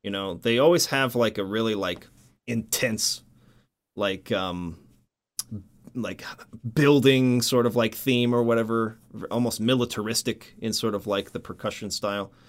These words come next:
And, um, they have, like, a vocalist, like, uh, singing.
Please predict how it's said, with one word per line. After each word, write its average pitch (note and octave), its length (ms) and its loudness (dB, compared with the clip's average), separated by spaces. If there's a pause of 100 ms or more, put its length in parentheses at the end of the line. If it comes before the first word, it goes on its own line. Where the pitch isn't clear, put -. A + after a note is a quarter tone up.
(340)
And, G#2 340 -4
um, G2 360 -2 (1040)
they A#2 120 2
have, C3+ 240 2
like, B2+ 180 2
a G#2+ 60 0
vocalist, F#2+ 800 -4 (380)
like, F#2 300 -6
uh, F2 160 -2
singing. F2+ 640 -4